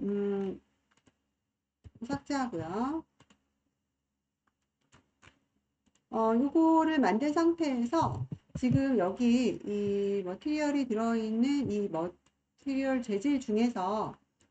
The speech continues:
아무것도 선택하지 않고 우리가 재질 만들기로 들어가야 되거든요. 그러니까 예를 들어서 뭘 하나 선택해 놓고 이렇게 얘가 선택된 상태에서 이렇게 들어가서 머티리얼 만들게 되면 얘한테, 예, 이렇게 종속된 재질이 만들어져요.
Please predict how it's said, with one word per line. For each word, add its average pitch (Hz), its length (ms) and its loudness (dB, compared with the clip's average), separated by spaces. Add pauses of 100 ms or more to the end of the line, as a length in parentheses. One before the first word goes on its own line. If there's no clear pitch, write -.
아무것도 349 580 4
선택하지 381 600 0
않고 233 580 0
우리가 208 260 0
재질 220 240 2
만들기로 220 500 0
들어가야 226 360 -2
되거든요. 156 280 -8
그러니까 240 280 -6
예를 208 120 -4
들어서 202 400 -4 (240)
뭘 247 180 -2
하나 302 140 0
선택해 427 480 0
놓고 262 540 0
이렇게 202 320 -4 (320)
얘가 240 280 2
선택된 339 680 0
상태에서 330 1160 2 (360)
이렇게 247 320 0
들어가서 233 680 2
머티리얼 247 380 -2
만들게 208 380 0
되면 214 400 0 (280)
얘한테, 247 720 2
예, 180 260 -4
이렇게 170 220 -8
종속된 233 760 0
재질이 208 320 -4
만들어져요. 170 600 -4